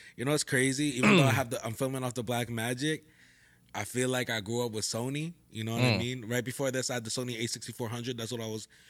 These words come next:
Speaker 1: filming on before.
Speaker 2: Good camera.
Speaker 1: Yeah, I fuck with it. And, you know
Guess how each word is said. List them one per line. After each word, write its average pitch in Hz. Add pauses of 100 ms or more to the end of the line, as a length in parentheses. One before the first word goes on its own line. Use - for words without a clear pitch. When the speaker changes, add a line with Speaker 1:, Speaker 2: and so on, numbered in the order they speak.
(300)
Speaker 1:
filming 127
on 127
before. 117
Speaker 2:
Good 135
camera. 127 (600)
Speaker 1:
Yeah, 277
I 185
fuck 214
with 160
it. 160
And, 127
you 127
know 131